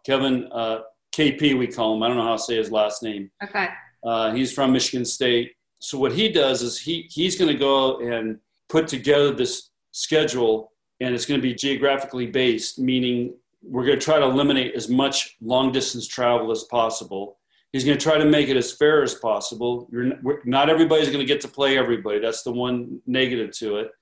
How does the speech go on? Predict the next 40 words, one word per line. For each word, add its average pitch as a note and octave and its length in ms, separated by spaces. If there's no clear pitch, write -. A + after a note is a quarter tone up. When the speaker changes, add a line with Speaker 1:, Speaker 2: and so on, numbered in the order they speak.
Speaker 1:
But B2+ 140
you A#2+ 60
get, B2+ 140
we C3 100
get C3 180
twenty-two C#3 460
matches B2+ 460
in A2+ 80
the A2 60
Big A2+ 240
Ten. G#2+ 380
And B2 180
then C#3 240
the C3 160
other, E3 520
the C#3 120
other, D3+ 440
uh, B2 240
thing C3+ 240
he's C3 160
gonna C3 180
do B2+ 200
is - 120
try D3+ 260
to D3 80
work C#3 300
around B2+ 580
potential C3+ 680
basketball C3 640
weekends C3 880
at A#2 100
certain B2+ 320
schools, B2 640
maybe, C3 520
uh, A2+ 180
wrestling C3 880
slash B2+ 560
gymnastics. B2 800
So, B2 120
like, A#2+ 320